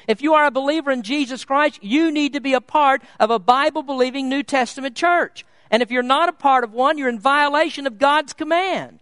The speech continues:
God doesn't want us to wander aimlessly around and, and not to have our light in a certain place. God wants us to put it, our lights in His church, and He wants us to be here to work for Jesus. The message of the New Testament is the church.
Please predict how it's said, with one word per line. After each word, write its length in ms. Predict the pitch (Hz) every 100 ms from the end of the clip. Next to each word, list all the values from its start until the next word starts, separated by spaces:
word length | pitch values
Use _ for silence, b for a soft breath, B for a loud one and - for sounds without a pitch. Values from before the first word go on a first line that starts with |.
| _ _ _ _ -
God 260 | 220 311 349
doesn't 300 | 349 330 330
want 220 | 339 359
us 120 | 320
to 120 | 311
wander 420 | 269 302 302 269 269
aimlessly 680 | 285 285 262 247 - 247
around 540 | 226 214 214 214 311 294
and, 140 | 208 B B
and 140 | 208 220
not 280 | 262 262
to 180 | 233 196 b -
have 300 | 196 277 254
our 220 | 226 214
light 320 | 240 254 285
in 140 | 254
a 60 | 220
certain 360 | - 262 247 226
place. 480 | 233 254 359 - b b
God 300 | 254 302 320
wants 280 | 302 311 -
us 80 | 254
to 80 | 240
put 200 | 294 311
it, 160 | 277 -
our 180 | 269 262
lights 300 | 285 294 269
in 100 | 254
His 240 | 226 -
church, 480 | - 320 320 330 - b
and 100 | 220
He 60 | 254
wants 260 | 277 302
us 120 | 262 -
to 100 | 208
be 240 | 294 339
here 180 | 269 269
to 120 | 254
work 420 | 233 294 320 302
for 140 | - 294
Jesus. 760 | 311 392 359 170 135 - - _ _ _ _ -
The 80 | 226
message 520 | 240 320 320 311 247
of 60 | 254
the 80 |
New 140 | 269 277
Testament 560 | - 302 - 277 277 b b
is 200 | 254 240
the 100 | 254
church. 480 | - 320 277 165